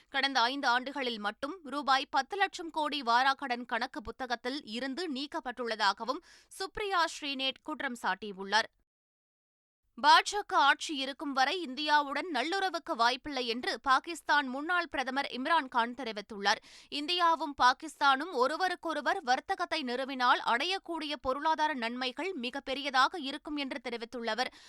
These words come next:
ஆனால் காஷ்மீர் பிரச்சினை இதற்கு முக்கிய தடையாக இருந்ததாக குறிப்பிட்டுள்ளார். இப்பிரச்சினையை தீர்ப்பது சாத்தியம் என்று நினைப்பதாகவும்,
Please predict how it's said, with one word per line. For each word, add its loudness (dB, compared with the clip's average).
ஆனால் 6
காஷ்மீர் -2
பிரச்சினை -4
இதற்கு -6
முக்கிய -4
தடையாக 4
இருந்ததாக 2
குறிப்பிட்டுள்ளார். -2
இப்பிரச்சினையை -2
தீர்ப்பது -6
சாத்தியம் 2
என்று -6
நினைப்பதாகவும், 0